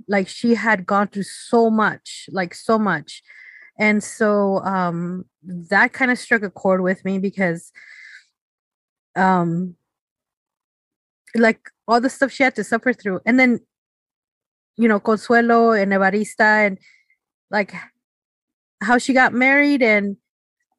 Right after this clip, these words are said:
uh, to, to a musician. And then he,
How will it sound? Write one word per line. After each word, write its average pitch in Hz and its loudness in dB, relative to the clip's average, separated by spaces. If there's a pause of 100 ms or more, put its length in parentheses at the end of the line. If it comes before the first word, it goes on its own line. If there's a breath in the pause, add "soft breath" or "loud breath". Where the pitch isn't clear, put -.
uh, 185 0
to, 233 0
to - -2
a - 2
musician. 233 -2
And 214 0 (200)
then 226 4
he, 233 -4